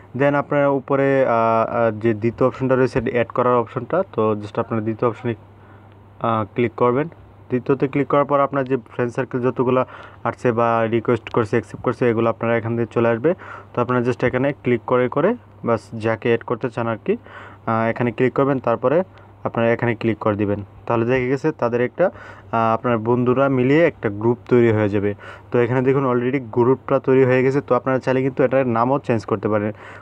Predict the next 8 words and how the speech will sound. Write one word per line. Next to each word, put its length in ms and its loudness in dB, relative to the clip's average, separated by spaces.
গ্রুপটার 300 0
নাম 300 0
কি 80 -4
দিবেন? 260 -2
এখানে 240 -2
আপনারা 220 -2
ক্লিক 280 -2
করবেন, 340 2